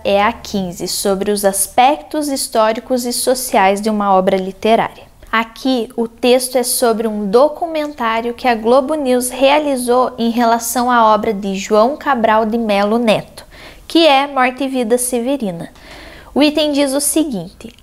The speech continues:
"A relação entre o documentário citado no texto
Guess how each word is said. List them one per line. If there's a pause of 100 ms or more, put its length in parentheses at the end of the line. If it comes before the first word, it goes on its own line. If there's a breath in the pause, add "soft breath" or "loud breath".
"A
relação
entre
o
documentário
citado
no
texto